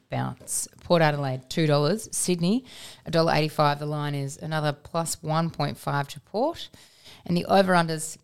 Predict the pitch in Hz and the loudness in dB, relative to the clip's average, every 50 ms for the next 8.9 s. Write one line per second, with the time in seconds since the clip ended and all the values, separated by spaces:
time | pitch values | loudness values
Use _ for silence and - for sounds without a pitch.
0 | _ _ _ - 190 170 175 160 - 196 202 208 208 202 202 180 - - 170 - | _ _ _ -6 -2 -2 -2 0 2 2 2 2 2 2 2 2 0 -2 -4 -6
1 | - - 175 165 151 151 147 143 143 143 - - _ - - - - 147 143 143 | -4 -2 -2 0 2 2 4 4 2 0 -2 -6 _ -20 -12 -6 -2 -2 -2 -2
2 | - - - 139 135 135 143 147 - - - - 208 220 214 180 160 156 151 143 | -4 -6 -6 -4 -4 -4 -6 -8 -10 -8 -4 -2 0 2 2 2 2 2 2 2
3 | 135 131 131 131 143 - - _ _ _ _ _ - 160 170 170 160 160 156 156 | 2 2 0 -2 -4 -8 -14 _ _ _ _ _ -10 -8 -4 -2 0 0 0 0
4 | 135 - 147 - 165 151 143 143 139 - 143 139 139 139 - 151 143 139 135 139 | -2 -4 -6 -4 -2 0 0 0 -2 -2 0 0 0 0 0 0 -2 -2 0 0
5 | 139 131 135 131 135 135 139 135 127 123 - _ _ _ _ _ _ _ _ _ | 0 0 0 0 -2 -2 -2 -4 -6 -6 -10 _ _ _ _ _ _ _ _ _
6 | _ _ _ _ _ _ _ _ _ _ _ _ _ _ _ _ _ _ _ _ | _ _ _ _ _ _ _ _ _ _ _ _ _ _ _ _ _ _ _ _
7 | _ - 185 175 156 143 151 147 139 - - 165 - - - - 156 147 147 143 | _ -4 -2 0 0 2 2 0 0 0 -2 -4 -4 -4 -2 2 4 4 6 6
8 | 143 139 135 135 139 - 143 131 - 135 135 131 127 123 120 - - - | 6 4 2 2 -2 -4 -6 -6 -4 -2 -2 -2 -2 -4 -6 -10 -14 -16